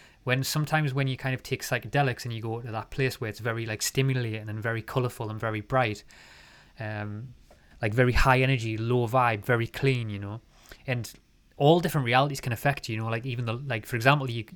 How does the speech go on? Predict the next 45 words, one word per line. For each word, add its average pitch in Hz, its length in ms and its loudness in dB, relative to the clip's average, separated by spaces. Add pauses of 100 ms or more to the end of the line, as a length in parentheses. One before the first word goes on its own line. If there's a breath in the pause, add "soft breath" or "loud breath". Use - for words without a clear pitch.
you 127 100 -2
go 127 200 2
into, 123 160 -4
I - 580 -8
mean, 123 140 0
I 127 60 4
challenge 143 380 4
you 123 100 -6
to 120 80 -8
do 135 180 4
this, 117 200 -4
you 113 60 -6
know, 113 140 -6
like, 113 180 -4
go 135 160 6
into 156 140 2
nature, 113 500 -2
feel 135 340 2
what 135 120 2
that 127 160 -2
feels 120 320 -2
like 104 200 -6
on 113 120 -6
your 110 100 -6
soul, 107 420 -4 (280 loud breath)
and 120 100 -2
then 117 140 -4
go 123 160 0
into 123 140 -6
a 120 40 -8
pub, 110 360 8 (600 soft breath)
you 113 100 -10
know, 110 140 -4
and 131 180 -8
feel 147 400 4
the, 127 220 -2 (120)
feel 143 240 6
the 143 60 6
vibrational 131 720 4
level, 117 300 0
you 104 100 -6
know. 104 140 -6
So 135 160 0
I 131 40 6
f-, - 140 -4